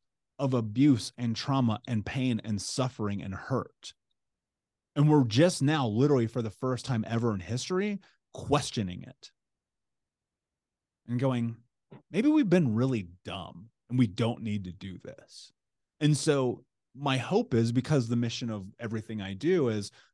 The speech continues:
create a world in which generational trauma ends and I become ultimately s-, pointless, I know on a long enough timeline that'll happen, but you and I are gonna be dead for a really long time.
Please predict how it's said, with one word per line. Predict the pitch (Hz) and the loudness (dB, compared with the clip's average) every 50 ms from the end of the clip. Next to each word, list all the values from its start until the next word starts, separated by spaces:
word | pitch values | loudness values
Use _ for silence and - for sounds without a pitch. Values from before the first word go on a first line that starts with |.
| _ _ | _ _
create | - - - 147 143 147 131 | -12 -4 2 2 4 4 4
a | 127 | 4
world | 117 117 123 123 120 117 113 113 | 4 4 4 4 4 2 2 2
in | 110 | 0
which | 110 110 101 - - | 0 0 -2 -4 -6
generational | 101 117 113 110 107 101 101 98 - - 95 95 | -2 -2 0 0 0 -2 -4 -4 -6 -6 -6 -6
trauma | - - 117 101 92 87 87 - _ - | -4 -2 0 0 0 -2 -4 -6 _ -2
ends | 147 135 117 110 107 113 113 104 | 0 0 2 2 2 0 0 0
and | 104 101 101 - - | 0 0 0 -2 0
I | - 117 107 | 0 0 2
become | 107 107 - - - 110 101 98 95 - - _ - | 2 2 0 0 -2 -2 -2 -2 -2 -4 -8 _ -4
ultimately | 127 110 107 - - 110 104 - - 107 104 101 95 90 87 - - 113 | -2 -2 -2 -2 -2 -4 -4 -4 -4 -6 -4 -4 -4 -6 -8 -10 -14 -20
s-, | - - - _ _ _ _ _ - | -20 -20 -20 _ _ _ _ _ -4
pointless, | - 131 147 160 - - 95 101 - - - - _ _ _ _ _ _ _ _ _ _ _ _ _ _ _ _ _ _ _ _ _ _ _ _ _ _ _ _ _ _ _ _ _ _ _ _ _ - | -2 0 0 -2 -2 -4 -6 -6 -6 -8 -12 -14 _ _ _ _ _ _ _ _ _ _ _ _ _ _ _ _ _ _ _ _ _ _ _ _ _ _ _ _ _ _ _ _ _ _ _ _ _ -2
I | - 135 | 4 6
know | 147 156 151 151 | 6 8 8 6
on | 143 135 | 6 6
a | 131 | 4
long | 123 120 113 113 117 | 4 4 4 4 2
enough | 110 104 101 - | 0 0 -4 -6
timeline | - - 151 139 139 123 113 104 104 104 | -8 -6 -4 -2 0 0 0 0 0 -2
that'll | 98 92 87 - | -4 -6 -6 -8
happen, | - - - 120 107 98 - - - - 110 - - _ _ _ _ - | -8 -6 -4 -4 -4 -4 -6 -12 -16 -16 -16 -20 -20 _ _ _ _ -10
but | 113 - - | -10 -6 0
you | 123 123 143 147 139 | 4 6 8 8 8
and | 127 | 8
I | 123 120 117 | 6 4 4
are | 110 | 2
gonna | 101 110 107 | 2 0 0
be | 101 98 | 0 -2
dead | 87 90 95 110 104 104 90 | -4 -4 -2 -2 -2 -2 -2
for | - - 98 | -4 -6 -6
a | 90 87 | -6 -4
really | 92 104 110 113 107 98 95 95 | -2 2 4 4 4 4 2 0
long | 92 92 90 90 92 101 | -2 -4 -6 -8 -12 -12
time. | - - 113 95 82 85 - | -8 -8 -6 -6 -6 -8 -12